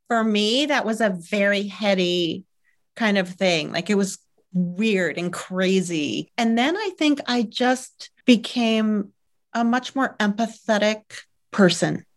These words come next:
I would say. I, I think it's, my empathy grew. I really tried to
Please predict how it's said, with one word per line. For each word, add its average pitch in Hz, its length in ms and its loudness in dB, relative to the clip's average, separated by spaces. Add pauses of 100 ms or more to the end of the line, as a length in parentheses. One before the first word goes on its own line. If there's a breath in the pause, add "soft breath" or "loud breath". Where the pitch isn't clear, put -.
(180)
I 185 140 0
would 165 220 2
say. - 480 -2 (500)
I, 208 160 0
I 233 80 2
think 262 220 -2
it's, 285 220 0 (180)
my 214 280 0
empathy 202 540 0
grew. 160 460 0
I 156 60 0
really 220 460 0
tried 185 500 -2
to 170 360 0